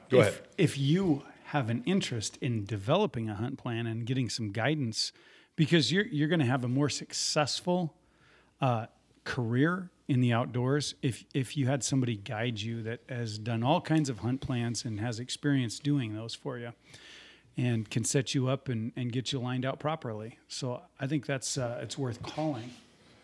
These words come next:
Speaker 1: I, I, I think so too. Six oh five, six four four, eight thousand is our number. And you can get a hold of us, six oh five, six four four, eight thousand,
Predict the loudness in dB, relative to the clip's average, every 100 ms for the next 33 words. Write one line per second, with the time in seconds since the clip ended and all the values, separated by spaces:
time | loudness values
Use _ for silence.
0 | -20 -14 -14 2 2 8 10 10 10 8
1 | 8 6 6 6 6 4 -6 -20 -20 -6
2 | 2 4 8 8 8 8 8 8 6 2
3 | -8 -6 0 0 2 4 6 6 6 6
4 | 6 4 6 6 6 2 0 2 4 4
5 | 4 0 -2 -18 -20 -20 _ 2 8 8
6 | 8 4 4 6 6 8 6 8 6 4
7 | 2 4 4 4 4 4 2 -2 -2 0
8 | 0 2 2 4 2 2 8 8 8 0